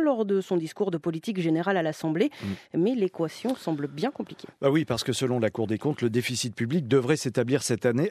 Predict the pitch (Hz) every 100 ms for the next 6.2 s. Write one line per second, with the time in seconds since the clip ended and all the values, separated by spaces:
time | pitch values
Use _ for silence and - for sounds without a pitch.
0 | - 143 143 - - 165 135 104 113 95
1 | 135 127 123 - 113 101 113 104 113 196
2 | 143 139 135 - 196 123 131 151 165 147
3 | 135 - - 226 - - - - 135 196
4 | - 110 143 185 160 - 123 104 180 -
5 | 262 240 - 170 160 117 107 113 107 -
6 | 104 90